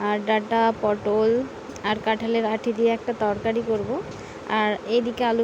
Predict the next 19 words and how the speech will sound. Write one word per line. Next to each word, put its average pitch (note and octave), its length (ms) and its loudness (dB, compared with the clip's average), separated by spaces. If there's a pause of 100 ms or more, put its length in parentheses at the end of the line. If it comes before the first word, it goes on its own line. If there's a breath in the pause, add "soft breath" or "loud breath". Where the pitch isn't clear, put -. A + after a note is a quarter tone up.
কেটেছি A3+ 420 -2
হচ্ছে, - 240 -8 (500)
উম, G#3+ 260 -2 (120)
মাছের G#3+ 420 0 (520)
ঝোলে A3+ 300 2
দেওয়ার G#3+ 220 2 (100)
জন্য। A3 200 -2 (1040 loud breath)
তো A#3 80 -4 (200)
কাঁঠালের A#3 400 2 (100)
আঁটি A3+ 200 -2 (140)
ডাঁটা G3+ 300 0
দিয়ে A3+ 140 2 (120)
তরকারিটা A3 540 0
বেশ A3+ 160 0 (200)
ভালোই A3 300 2
লাগবে A3 320 -2
খেতে, A#3+ 220 -4 (180)
তো B3 60 -8 (100)
তার G#3+ 140 -6